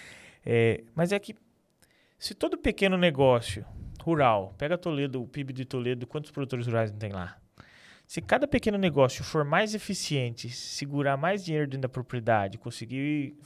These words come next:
ter uma margem de lucro melhor, então, ou seja, tudo isso começa a crescer junto. A cidade prospera, porque ele vai gastar ali, os outros negócios rurais, a cooperativa. Agora você pega isso em várias cidades com esse, com essa rotina de gestão.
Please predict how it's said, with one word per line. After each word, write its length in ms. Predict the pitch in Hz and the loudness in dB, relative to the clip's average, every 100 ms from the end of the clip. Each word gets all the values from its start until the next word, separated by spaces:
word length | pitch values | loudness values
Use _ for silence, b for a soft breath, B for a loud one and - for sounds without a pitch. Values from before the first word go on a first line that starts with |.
| - | -4
ter 80 | |
uma 280 | 147 143 135 | 0 2 2
margem 380 | 107 135 139 131 | 0 0 0 0
de 60 | 123 | -2
lucro 180 | 135 151 | -2 0
melhor, 380 | 139 127 117 107 | 8 8 8 4
então, 140 | 123 156 | -6 -6
ou 80 | |
seja, 300 | 131 143 117 117 B B B B B B _ - | -4 -4 -4 -6 B B B B B B _ -6
tudo 240 | 254 214 | -4 -2
isso 180 | 214 - | -4 -8
começa 300 | 208 196 208 | -6 -4 -4
a 20 | |
crescer 360 | 202 190 - 196 | -6 -6 -6 -4
junto. 380 | 170 135 - - _ | -4 -6 -10 -20 _
A 100 | - | -18
cidade 480 | - - 123 135 151 | -14 -6 2 2 0
prospera, 600 | 147 110 - 143 160 175 | -8 -12 -10 -4 -2 -2
porque 160 | - - | -4 -6
ele 60 | |
vai 120 | 110 113 | -4 -4
gastar 340 | 104 - 117 | -6 -8 -6
ali, 380 | 110 123 151 160 b b b _ | -6 -4 -6 -8 b b b _
os 140 | 123 | -2
outros 300 | 156 170 139 | 0 0 -2
negócios 500 | 135 127 120 - 117 | 2 4 2 0 -8
rurais, 460 | 123 123 135 151 131 | -6 -4 -2 -2 -6
a 60 | |
cooperativa. 1000 | - 120 117 107 - - 156 156 135 131 b b b b b | -10 -6 -6 -6 -10 -12 -8 -6 -6 -8 b b b b b
Agora 220 | 127 156 | 2 4
você 120 | 165 | 4
pega 240 | 170 180 170 | 2 4 4
isso 160 | 170 | 2
em 40 | 160 | 4
várias 260 | 160 160 | 4 4
cidades 400 | - 139 139 143 | 2 2 4 4
com 140 | - 139 | 2 0
esse, 580 | 135 - 127 117 - - | 0 -4 -8 -8 -10 -8
com 120 | - | -2
essa 240 | 156 - | -2 -2
rotina 580 | 120 202 208 - 214 190 | -2 0 0 0 0 2
de 120 | 147 | 0
gestão. 460 | 131 127 - 123 95 | 0 -2 -2 -4 -4